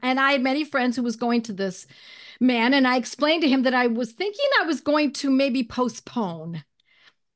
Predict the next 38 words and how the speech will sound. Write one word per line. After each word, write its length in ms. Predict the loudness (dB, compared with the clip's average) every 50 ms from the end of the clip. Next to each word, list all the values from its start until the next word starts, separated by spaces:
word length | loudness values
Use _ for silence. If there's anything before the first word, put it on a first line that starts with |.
| _ _ -2
uh, 320 | 2 4 4 4 4 2
the 140 | 2 0 -2
vaccines. 920 | -2 -2 -2 -4 -6 -10 -8 -6 -6 -6 -6 -8 -10 -12 -14 -16 -16 -18 -20 _ _ -6
And, 500 | -2 0 0 0 0 2 0 0 0 2
um, 180 | 0 0 0 0
I 80 | 0
was 140 | 0 2 2
interviewing 520 | 2 2 2 0 0 -2 -4 -4 -6 -6
him. 300 | -8 -8 -8 -10 -14 -16 -18 _
He 120 | -2 0
was 140 | 0 2 0
actually 360 | -2 -4 -4 -4 -4 -4 -4
interviewing 440 | -4 -6 -8 -10 -12 -12 -8 -4 -2
me, 280 | -2 -2 -2 -4 -8 -4
but 160 | -4 -2 -2
I 60 | 0 0
mean, 140 | 2 2
I, 80 | 0 0 2
I 60 | 2
went 220 | 2 2 2 2 2
both 200 | -2 -2 0 -2
ways, 220 | -4 -4 -4 -6
I 80 | -10 -12
suppose. 540 | -12 -14 -14 -14 -14 -12 -12 -14 -16 -18 _ _ _ _ _ _ _ _ _ _ _ _ _ _ _ _ _ -2
And 280 | 0 2 2 2 2
you 120 | 2 2 2
know 120 | 4 2
how 240 | 2 2 0 0 2
in 100 | 2 2
that 260 | 2 0 0 -4 -6 _ _
split 540 | _ -16 -16 -16 -12 _ -6 -6 -6 -6 -10
second, 580 | -12 -10 -6 -6 -6 -6 -2 0 -2 -2 -2 -4 _
when 180 | -6 -2 -2 -2
you 100 | -2 -4
see 260 | -6 -8 -4 -4 -4
how 220 | -4 -2 -4 -6
someone 380 | -6 -4 -2 0 2 2 2 2
reacts, 440 | 0 -2 -2 -2 -4 -4 -6 -12